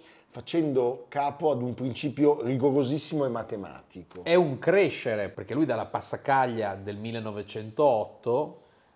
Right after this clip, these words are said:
Speaker 2: eh, arriva negli anni venti a un rigore estremo, quindi diventa un dodecafonico radicale.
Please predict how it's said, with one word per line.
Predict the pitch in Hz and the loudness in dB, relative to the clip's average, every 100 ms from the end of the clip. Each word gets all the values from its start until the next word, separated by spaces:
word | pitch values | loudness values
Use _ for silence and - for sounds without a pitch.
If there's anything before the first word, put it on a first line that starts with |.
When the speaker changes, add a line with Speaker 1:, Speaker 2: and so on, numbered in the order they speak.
| _ | _
Speaker 2:
eh, | 107 107 101 101 98 98 - | -8 -6 -6 -6 -6 -8 -6
arriva | 127 127 143 127 113 | -2 0 0 0 -2
negli | 113 110 | -4 -6
anni | 110 135 | -6 -6
venti | 123 123 120 117 104 120 123 123 - _ _ | -2 -2 -4 -8 -10 -8 -8 -8 -16 _ _
a | 107 120 123 127 | -10 -10 -10 -10
un | 120 | -10
rigore | 117 117 120 131 135 127 120 - - | -8 -4 0 4 6 6 2 -4 -14
estremo, | - - 135 160 143 110 101 92 - | -16 -6 2 4 4 2 -4 -10 -10
quindi | - 139 123 | -8 -6 -4
diventa | 117 135 120 | -2 -2 -2
un | 110 123 | -4 2
dodecafonico | 147 135 131 113 151 147 151 156 127 147 135 - - | 4 4 0 -2 8 8 8 2 4 10 10 8 -6
radicale. | 127 143 147 139 - 101 92 95 101 | 0 4 4 2 -2 -4 -4 -6 -8